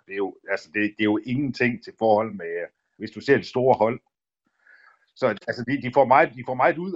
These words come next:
af de spillere, som, øh, som de har. Altså, selvfølgelig har de, øh, sådan,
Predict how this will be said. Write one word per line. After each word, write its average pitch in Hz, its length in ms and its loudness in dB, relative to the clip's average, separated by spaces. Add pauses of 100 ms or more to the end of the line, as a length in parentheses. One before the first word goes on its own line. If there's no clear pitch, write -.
af 107 280 -6
de 147 100 -14
spillere, 143 480 -6 (1120)
som, 110 340 -4
øh, 101 640 -8
som 110 180 -12
de 117 120 -8
har. 156 380 0 (720)
Altså, 104 340 -4 (120)
selvfølgelig 151 400 -4
har 143 180 2
de, 113 220 -8
øh, 104 440 -10
sådan, 120 180 -12